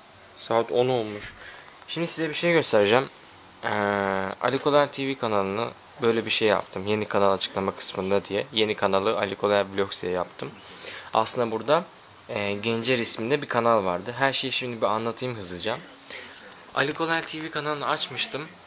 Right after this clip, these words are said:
Ee, daha sonrasında onun para kazanması devre dışı kaldı. Belirli bir, bir sebeplerden dolayı, Asense'den dolayı. Ee, daha sonrasında geri dönüşümsüz olarak devre dışı kaldı. Ee, ondan dolayı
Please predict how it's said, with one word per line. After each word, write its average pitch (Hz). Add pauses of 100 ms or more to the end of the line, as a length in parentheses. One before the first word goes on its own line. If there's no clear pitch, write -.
(140)
Ee, 104
daha 160
sonrasında 120
onun 135
para 135
kazanması 110
devre 127
dışı -
kaldı. 98
Belirli 104
bir, 113
bir 117
sebeplerden 107
dolayı, 92
Asense'den 95
dolayı. 107 (680)
Ee, 117 (340)
daha 143
sonrasında 139
geri 135
dönüşümsüz 127
olarak 131
devre 131
dışı 117
kaldı. 98 (640)
Ee, 113
ondan 147
dolayı 147